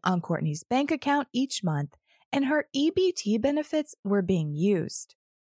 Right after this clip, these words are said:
But whenever anyone asked where Courtney was or if they could see her, they were given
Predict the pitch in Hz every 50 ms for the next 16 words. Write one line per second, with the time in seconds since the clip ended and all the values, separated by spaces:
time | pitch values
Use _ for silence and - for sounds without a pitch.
0 | _ _ _ - 196 202 240 226 226 240 269 269 254 - - - 247 285 294 359
1 | 370 370 - - 240 226 247 277 269 220 190 180 165 - - - 165 156 175 226
2 | 262 - - - - - - 180 190 202 233 285 330 - - - 349 339 - 277
3 | 285 277 247 190 170 156 151 143 143 147 - - _ _ - - - _ - 269
4 | 294 339 349 - - - 302 339 381 - - 392 359 - - 208 165 - - -
5 | - 214 240 240 185 165 143 147 - - _ _ _ _ _ _ - 202 233 247
6 | 262 262 285 262 233 277 262 277 277 262